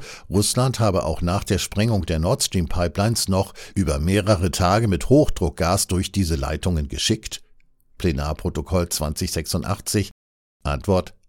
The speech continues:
Der Bundesregierung liegen keine Informationen dazu vor, dass nach der Sabotage an den Nord Stream Pipelines noch Gas durch diese Pipelines geschickt wurde. Der letzte Entry von sehr geringen Gasmengen in das deutsche Gasnetz aus der Nord Stream eins Pipeline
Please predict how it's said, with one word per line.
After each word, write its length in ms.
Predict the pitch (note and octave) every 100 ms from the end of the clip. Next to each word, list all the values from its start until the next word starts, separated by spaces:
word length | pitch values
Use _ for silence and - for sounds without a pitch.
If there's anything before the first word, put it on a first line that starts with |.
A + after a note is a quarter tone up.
| _ _ _ _ _ _
Der 220 | B2+ C3+ B2+
Bundesregierung 800 | D3+ D#3 C#3 C#3+ A#2 C3 B2+
liegen 280 | A#2 A#2+ A2
keine 320 | G2 A#2+ A#2+
Informationen 800 | F#2 F2+ G2 F2+ F2 - G#2+ F#2+
dazu 460 | D#2+ E2+ G#2 - F#2
vor, 340 | - F#2+ G2+ G2 - -
dass 240 | F2 E2
nach 200 | D#2+ D2
der 180 | - E2
Sabotage 720 | D2 D2 D2 - F2 A2+ -
an 100 | D2+
den 180 | C#2 C#2
Nord 260 | D2 G2 -
Stream 280 | - F2+
Pipelines 680 | D2 E2 E2 D#2 D#2+ G#2 -
noch 180 | D2+ -
Gas 360 | F#2 F2+ F#2 -
durch 260 | G2+ -
diese 240 | - D#2 D2
Pipelines 560 | - D#2 - C#2 -
geschickt 420 | - - G2 -
wurde. 280 | - - - - - - - -
Der 100 | G2+
letzte 340 | D#3 - C3+
Entry 340 | A#2 D#3 -
von 200 | - A#2 G2+
sehr 260 | G2+ E3
geringen 400 | C#3+ A#2 C3 A2+
Gasmengen 640 | G2 G#2+ C3+ - G2+ F#2 F2+
in 140 | G#2
das 180 | G#2 -
deutsche 340 | G2 F2+ F#2
Gasnetz 720 | D#2+ F2+ E2+ - G2+ B2+ -
aus 220 | C#2+ C#2+ -
der 120 | D#2+
Nord 240 | D#2 E2+
Stream 280 | - E2+ C#2+
eins 280 | E2 A2+ -
Pipeline 580 | F2 D#2 D2+ E2 G2